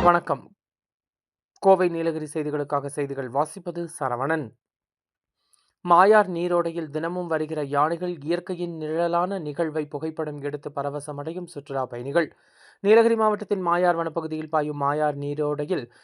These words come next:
தினமும் பிற்பகல் நேரங்களில் யானைகள் குழுக்களாக வந்து தண்ணீர் அரு-, அருந்தும் காட்சிகள் தற்பொழுது சுற்றுலா பயணிகளிடம் பெரும் பரவசத்தை ஏற்படுத்தியுள்ளது.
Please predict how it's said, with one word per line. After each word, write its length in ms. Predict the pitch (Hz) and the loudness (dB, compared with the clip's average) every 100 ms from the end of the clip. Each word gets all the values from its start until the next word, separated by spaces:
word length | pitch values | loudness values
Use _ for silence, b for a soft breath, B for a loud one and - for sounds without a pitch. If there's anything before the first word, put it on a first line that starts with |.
| b - | b 4
தினமும் 340 | 190 214 226 | 6 6 4
பிற்பகல் 400 | 214 - 208 196 | 0 2 2 4
நேரங்களில் 440 | 185 175 175 170 156 | 2 0 0 0 2
யானைகள் 460 | 151 165 175 170 170 | 2 2 -2 -4 -4
குழுக்களாக 580 | 165 180 185 175 175 | -4 0 2 2 2
வந்து 260 | 175 165 151 | -2 -4 -4
தண்ணீர் 360 | 147 147 160 151 | -4 -4 -4 -2
அரு-, 300 | 151 151 147 | -2 -2 -6
அருந்தும் 440 | 156 147 160 151 | -4 -4 -4 -4
காட்சிகள் 400 | 147 151 175 170 | -2 -2 -2 -6
தற்பொழுது 440 | 160 147 151 151 143 | -4 -4 -4 -6 -6
சுற்றுலா 340 | 147 147 170 | -12 -4 -2
பயணிகளிடம் 540 | 156 156 147 147 147 | 0 -4 -4 -6 -6
பெரும் 220 | 143 139 135 | -6 -6 -4
பரவசத்தை 520 | 147 165 - 151 147 | -2 -4 -6 -10 -10
ஏற்படுத்தியுள்ளது. 680 | 135 120 117 117 120 147 | -10 -12 -14 -12 -2 0